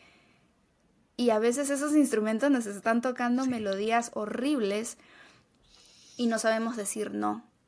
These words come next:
Speaker 1: y no sabemos poner límites, porque no nos conocemos,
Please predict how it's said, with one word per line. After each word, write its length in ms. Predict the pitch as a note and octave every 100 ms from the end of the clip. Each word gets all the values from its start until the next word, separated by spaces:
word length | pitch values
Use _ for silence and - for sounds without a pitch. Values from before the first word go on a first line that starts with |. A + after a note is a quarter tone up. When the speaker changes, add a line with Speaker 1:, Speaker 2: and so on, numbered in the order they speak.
| -
Speaker 1:
y 120 | -
no 120 | -
sabemos 420 | D3 G#2+ G#2+ G#3
poner 380 | - A3 G#3+ G#3+
límites, 720 | G#3+ G#3+ G#3+ A3 G#3 A#3 - _ _
porque 340 | - G#3 - G#3+
no 160 | G#3+
nos 180 | G#3+ G#3+
conocemos, 760 | - G#3 G#3 A3+ A3 - -